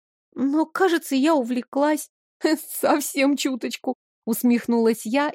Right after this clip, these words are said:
и, отставив попытки встать, попросила: «Можете расплести эти дивные дебри?» «Конечно!» Девочка обрадовалась, что я не собиралась её ругать. По-взрослому строго предупредила:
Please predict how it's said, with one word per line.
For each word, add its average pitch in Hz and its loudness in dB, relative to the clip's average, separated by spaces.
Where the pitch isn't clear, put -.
и, 247 2
отставив 196 -2
попытки - -2
встать, - -4
попросила: 214 -2
«Можете 254 2
расплести 233 0
эти 214 -4
дивные 226 2
дебри?» 196 -2
«Конечно!» 349 2
Девочка 208 2
обрадовалась, 202 0
что - -2
я 214 2
не 214 2
собиралась 214 0
её 220 0
ругать. 214 -4
По-взрослому 233 2
строго 233 0
предупредила: 220 -2